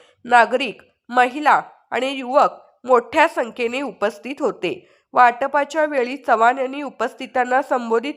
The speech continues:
करताना सांगितले की, सणाच्या आनंदात प्रत्येक घटकाने सहभागी व्हावे,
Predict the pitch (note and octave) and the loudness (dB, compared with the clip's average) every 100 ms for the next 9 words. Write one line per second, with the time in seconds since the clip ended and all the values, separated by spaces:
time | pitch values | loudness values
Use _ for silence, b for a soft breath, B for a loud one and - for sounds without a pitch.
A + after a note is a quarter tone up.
0 | - B3 - A3+ A3+ C4+ D4 A3+ G#3+ A3 | -2 -2 2 0 2 -2 0 -2 -2 -10
1 | A#3 A#3 C4 G3 E3+ b b b _ D4 | -10 -10 -8 -8 -8 b b b _ 2
2 | C#4 C#4+ C#4+ E4+ E4 B3+ B3 B3+ C#4 C#4+ | 4 2 0 0 0 0 -2 0 -2 0
3 | B3+ - - C4 C#4 - - A#3 B3 C#4 | -2 0 -2 -2 -4 -2 0 0 -2 -6
4 | B3+ A3+ G#3 A3+ A3+ C#4 A#3+ F3 | -4 -2 2 0 0 -4 -2 0